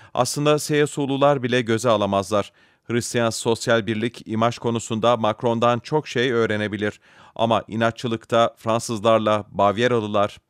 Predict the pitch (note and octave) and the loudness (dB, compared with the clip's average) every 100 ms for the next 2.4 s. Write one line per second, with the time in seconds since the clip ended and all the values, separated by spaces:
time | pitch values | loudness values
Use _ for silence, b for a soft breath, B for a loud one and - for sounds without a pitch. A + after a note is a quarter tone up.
0 | - B2 B2 B2 B2 B2 C3 A2 A2 A2 | -4 -2 0 0 0 -2 -2 -2 -2 -2
1 | A#2 A2 A#2 A2 G#2 G#2 G#2+ G2 G#2+ G2 | -4 -2 0 0 0 -2 -6 -8 -6 -4
2 | F#2 F#2+ F#2 | -4 -4 -4